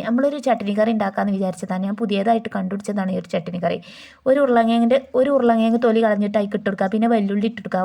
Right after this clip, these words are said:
വലിയുള്ളി ഇട്ട് കൊടുത്തു കഴിഞ്ഞാൽ പിന്നെ അതിലേക്ക് രണ്ട് ഇല്ലി വെളുത്തുള്ളി ഇട്ട് കൊടുക്കുക. പിന്നെ നമ്മളൊരു ചെറിയ ഉള്ളി ഇട്ട് കൊടുക്കുക. പിന്നെ നമ്മൾ നന്നായിട്ട് അങ്ങോട്ട് അരച്ചെടുക്കുക. ഇതേപോലെ വ-, കുറച്ച് വെള്ളം ഒഴിച്ചിട്ട് അരച്ചെടുത്താൽ മതി കേട്ടോ. പിന്നെ ഞാൻ ഇവിടെ വന്നിരിക്കുന്നത് ഒരു ചട്ടിയായിട്ടാണ്. ഈ ചട്ടിയിൽ ചട്നി കറി ഉണ്ടാക്കാനാണ് വന്നിരിക്കുന്നത്. ആദ്യം തന്നെ നമുക്ക്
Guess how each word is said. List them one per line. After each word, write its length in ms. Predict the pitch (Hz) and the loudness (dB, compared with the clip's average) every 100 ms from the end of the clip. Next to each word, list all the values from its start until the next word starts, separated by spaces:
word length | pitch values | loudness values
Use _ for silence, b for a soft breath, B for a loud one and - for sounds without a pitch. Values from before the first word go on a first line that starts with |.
| 190 | 2
വലിയുള്ളി 320 | 202 220 240 | 2 2 0
ഇട്ട് 100 | 247 226 | -2 -2
കൊടുത്തു 260 | 220 208 208 | -2 -4 -2
കഴിഞ്ഞാൽ 240 | 196 196 202 | -2 -2 -4
പിന്നെ 140 | 196 | -4
അതിലേക്ക് 200 | 190 233 220 | -4 -2 -2
രണ്ട് 140 | 202 | -2
ഇല്ലി 120 | 214 208 | -2 -2
വെളുത്തുള്ളി 340 | 196 - 196 208 | -4 -4 -6 -4
ഇട്ട് 80 | |
കൊടുക്കുക. 240 | 190 170 - B B B B B 240 | -6 -6 -8 B B B B B 0
പിന്നെ 160 | 240 247 | 2 4
നമ്മളൊരു 300 | 233 233 208 226 | 4 2 2 0
ചെറിയ 200 | 208 220 | 2 2
ഉള്ളി 140 | 220 208 | 2 0
ഇട്ട് 80 | 208 | -2
കൊടുക്കുക. 200 | 185 190 185 | -4 -2 -2
പിന്നെ 160 | 220 220 | 0 0
നമ്മൾ 160 | 220 220 220 | 0 0 0
നന്നായിട്ട് 420 | 220 226 247 240 | 0 0 0 0
അങ്ങോട്ട് 200 | 226 196 | -2 -4
അരച്ചെടുക്കുക. 420 | 180 - 196 - - 226 | -6 -8 -8 -8 -6 0
ഇതേപോലെ 440 | 233 240 240 208 | 2 2 2 -2
വ-, 100 | 214 208 | -2 -4
കുറച്ച് 240 | 226 - 269 | -6 -6 -4
വെള്ളം 140 | 226 | -2
ഒഴിച്ചിട്ട് 300 | 214 202 190 196 | -2 -6 -6 -2
അരച്ചെടുത്താൽ 460 | 196 - 190 180 180 | -2 -4 -8 -6 -4
മതി 140 | 185 | -4
കേട്ടോ. 160 | 190 190 - B B B B | -4 -6 -8 B B B B
പിന്നെ 180 | 233 247 254 | 0 2 2
ഞാൻ 120 | 262 262 | 0 0
ഇവിടെ 160 | 262 262 262 | 2 2 2
വന്നിരിക്കുന്നത് 540 | 254 247 240 240 233 | 2 0 0 0 2
ഒരു 100 | 247 240 | 2 0
ചട്ടിയായിട്ടാണ്. 580 | 240 214 233 220 220 214 214 | -2 0 0 0 0 0 0
ഈ 20 | 208 | 0
ചട്ടിയിൽ 500 | 214 202 - 240 240 240 - _ - | -2 -2 -2 0 0 -2 -6 _ -6
ചട്നി 280 | 226 220 220 220 | -4 -2 0 2
കറി 120 | 220 | 2
ഉണ്ടാക്കാനാണ് 440 | 208 185 185 180 185 | 2 -2 -2 -4 -4
വന്നിരിക്കുന്നത്. 420 | 180 175 185 180 - B B B 240 | -4 -4 -6 -6 -8 B B B -2
ആദ്യം 240 | 202 214 233 | 0 2 2
തന്നെ 160 | 240 254 | 2 2
നമുക്ക് 280 | 226 233 | 0 0